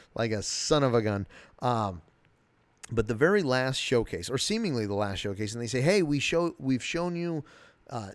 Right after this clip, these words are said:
ten new games this showcase." And that was great, and we wanna thank everybody. And then the C E O comes out, and he wants to give his personal thanks.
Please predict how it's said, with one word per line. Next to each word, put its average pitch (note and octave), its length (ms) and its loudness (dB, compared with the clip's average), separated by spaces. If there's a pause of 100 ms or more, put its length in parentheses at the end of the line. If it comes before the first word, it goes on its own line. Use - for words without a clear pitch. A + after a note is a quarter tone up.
ten F#3 440 2
new D#3 220 4
games A2 440 0
this A#2 140 0
showcase." - 680 -4 (400)
And A2+ 120 -2
that D3 120 2
was C#3+ 100 0
great, C3+ 300 2
and B2+ 80 -6
we A#2+ 40 -2
wanna A#2+ 220 -2
thank D3 240 2
everybody. B2 480 2 (460)
And C3 120 -2
then B2 100 0
the A2+ 60 -2
C E3+ 380 -4
E D#3 60 0
O C#3+ 100 2
comes C3 300 -2
out, B2+ 140 0
and B2 100 -6
he C3 80 -2
wants C3 180 -4
to - 60 -12
give B2 120 -2
his A#2 140 -4
personal C3+ 480 0
thanks. A#2 500 -4